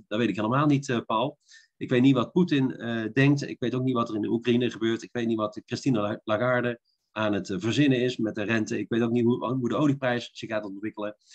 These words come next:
Eh, ik heb wel het idee dat we met een stagnerende economie te maken hebben. En dat in combinatie met inflatie betekent dat we eigenlijk stagflatie hebben.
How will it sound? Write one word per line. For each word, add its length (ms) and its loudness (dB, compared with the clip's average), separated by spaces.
Eh, 320 -4
ik 280 -10
heb 340 -10
wel 120 -4
het 120 -4
idee 320 -4
dat 200 -6
we 440 -8
met 160 -6
een 200 -4
stagnerende 600 -4
economie 300 0
te 80 -4
maken 300 -2
hebben. 240 -10
En 120 -8
dat 160 -2
in 120 -2
combinatie 560 -2
met 280 -4
inflatie 480 -4
betekent 340 -8
dat 160 -6
we 60 -10
eigenlijk 300 -6
stagflatie 560 0
hebben. 280 -6